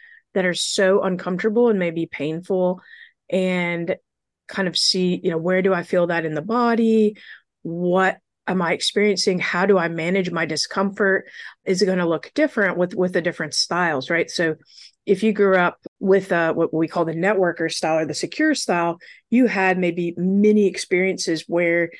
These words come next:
you had really responsive caregivers that were kind of checking in with you, meeting your needs, always available. And so you grew to believe that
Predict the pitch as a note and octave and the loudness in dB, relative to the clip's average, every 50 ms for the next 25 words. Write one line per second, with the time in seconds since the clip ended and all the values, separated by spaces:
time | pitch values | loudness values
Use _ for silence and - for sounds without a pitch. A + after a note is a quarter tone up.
0 | - - - _ _ _ - F3+ F3+ F3+ F3+ D#3+ E3 F3+ F3+ F3+ F3+ F3 E3 D#3 | -20 -20 -20 _ _ _ -4 -2 -2 -2 -2 -2 0 2 2 2 2 0 -2 -4
1 | - - E3+ E3+ F3 E3+ - D#3 D3+ - - C#4+ C#4+ B3+ A#3 C4+ B3 A3+ B3 A#3+ | -4 -6 -6 -6 -4 -2 -2 -4 -4 -2 0 0 0 2 2 0 0 2 2 2
2 | A3 G#3+ G#3 - F3+ - D#3+ E3 D#3+ D3+ D3 - - - - - _ - F#3 D#3 | 2 0 0 -2 -4 -2 -2 -4 -4 -6 -10 -16 -20 -20 -20 -20 _ -8 -8 -8
3 | D3 - - F#3+ F#3 - F3+ G3 A#3 B3+ B3+ B3+ A3+ B3 B3 A#3 A3+ A3 G3+ F#3+ | -6 -4 -4 -4 -2 -2 0 2 2 4 4 2 2 0 0 0 2 2 2 2
4 | F#3 F3+ E3+ E3 D#3+ D3+ D3+ D#3+ F#3+ A#3 A#3 A3+ A3 G#3+ G3+ G3+ - - E3+ D#3+ | 0 0 0 -2 -4 -4 -4 -2 0 2 2 4 4 2 2 0 -4 -6 -4 -4
5 | D#3 D3+ D#3 D3 F3+ G3+ G#3+ A3 A3 G#3+ G3 F#3 G#3 G3 G3 G3 F#3+ - - - | -2 -4 -4 -4 -2 0 2 4 4 2 2 4 4 4 4 2 0 -4 -12 -20
6 | - - - _ - A#3+ G#3+ - D4+ D4 C#4 A#3+ G#3+ A#3 A3 G3+ F#3 F3 F3+ E3+ | -20 -20 -20 _ -2 0 2 4 4 4 4 4 4 6 6 4 4 4 2 2
7 | F3+ F#3+ G3 F#3+ F#3 F#3 F3 F#3+ E3+ D#3+ - | 4 4 4 4 2 2 2 0 -2 -2 -2